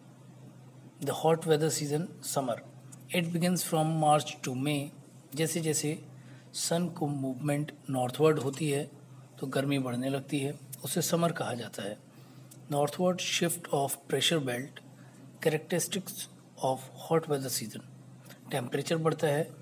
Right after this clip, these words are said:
समय के साथ, लेकिन पेनिनसुलर पर ज़्यादा फर्क देखने को नहीं मिलता है। इंडियन लैंडमास के ऊपर लो प्रेशर क्रिएट हो जाता है,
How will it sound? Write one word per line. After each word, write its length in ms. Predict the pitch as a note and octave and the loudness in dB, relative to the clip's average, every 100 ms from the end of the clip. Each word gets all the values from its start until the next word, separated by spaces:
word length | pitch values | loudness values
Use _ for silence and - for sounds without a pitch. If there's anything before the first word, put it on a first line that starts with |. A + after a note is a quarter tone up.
| - - | -20 -8
समय 240 | - C#3+ C#3 | -2 0 0
के 80 | |
साथ, 420 | C3 C#3+ - - C3+ | 0 0 0 -4 -6
लेकिन 300 | C3 D#3 D#3+ - | -2 -2 -2 0
पेनिनसुलर 500 | D#3+ E3 E3+ F#3 F#3 | 2 4 2 2 2
पर 220 | F3 D#3 D3 | 2 2 2
ज़्यादा 260 | C#3+ C3+ | 0 -2
फर्क 300 | C3 D3 C3 | 0 -2 -2
देखने 280 | B2+ A#2+ B2 | -6 -6 -8
को 160 | B2 C3 | -8 -6
नहीं 260 | C3+ C#3 | -6 -2
मिलता 360 | D#3 C3 G#2+ - | -2 -2 -4 -10
है। 160 | F#2+ - - - - - - - - - - | -12 -14 -20 -20 -20 -20 -20 -20 -20 -18 -4
इंडियन 220 | D#3+ F3 F#3 | 0 2 4
लैंडमास 560 | D#3+ C3+ C#3 C#3+ D#3 | 2 2 4 4 4
के 120 | - | 2
ऊपर 500 | D3 C3+ D3+ D#3 - C3 | 2 2 2 2 -2 -4
लो 200 | B2 C#3+ | 2 4
प्रेशर 360 | C#3+ D3 D#3+ | 4 4 4
क्रिएट 420 | D3+ C3 B2 C3 C#3+ | 2 0 2 2 4
हो 80 | |
जाता 240 | D3 C#3 D3 | 4 4 2
है, 160 | C3+ | 0